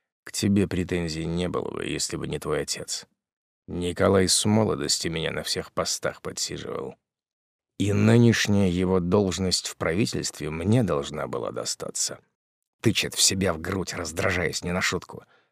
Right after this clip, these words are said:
«Ну опять, Николай, впереди планеты всей. Разъезжая сейчас по заграницам, пока и штаны в пыльном кабинете протираю. Последнее, что мне щас нужно, так это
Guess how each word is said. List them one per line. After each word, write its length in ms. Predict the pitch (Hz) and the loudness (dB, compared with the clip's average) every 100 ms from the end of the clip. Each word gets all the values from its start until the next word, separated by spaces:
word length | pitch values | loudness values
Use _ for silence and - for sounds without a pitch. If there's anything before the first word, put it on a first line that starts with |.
| _ | _
«Ну 460 | 90 85 87 87 92 | -4 0 4 6 8
опять, 540 | 101 - 117 104 - | 8 8 8 8 6
Николай, 760 | 90 87 101 98 95 82 73 69 _ _ _ _ _ | -2 0 4 6 6 4 -2 -8 _ _ _ _ _
впереди 640 | - - - 85 87 85 87 | -18 -10 -2 0 2 2 0
планеты 580 | 87 92 101 101 - - | 4 6 8 6 2 -2
всей. 500 | - 80 76 - - - - | 0 0 0 -2 -8 -18 -10
Разъезжая 920 | 85 85 82 87 98 90 110 104 95 | -4 -2 -2 -2 0 4 6 6 6
сейчас 420 | 90 92 - 87 | 2 0 0 0
по 120 | - 90 | 0 0
заграницам, 640 | 98 98 101 104 - 82 | 2 4 4 4 2 -2
пока 280 | 87 - 87 | -4 -2 0
и 60 | |
штаны 400 | 87 - 104 104 | 2 4 4 4
в 140 | 87 - | 2 -2
пыльном 480 | 104 90 85 80 76 | -2 0 -2 -6 -6
кабинете 640 | 78 80 85 82 - - | -6 -6 -4 -6 -6 -6
протираю. 720 | 82 82 85 80 73 71 71 - _ _ _ _ _ _ | -4 -4 -2 0 0 0 -4 -10 _ _ _ _ _ _
Последнее, 720 | 107 107 - 123 120 104 104 | 4 6 8 10 12 10 6
что 200 | 98 - | 4 4
мне 220 | 107 107 | 4 4
щас 380 | 95 - 95 - | 4 2 2 2
нужно, 380 | 101 113 101 92 | 4 4 4 0
так 160 | 95 - | 0 0
это 260 | 95 98 | 2 0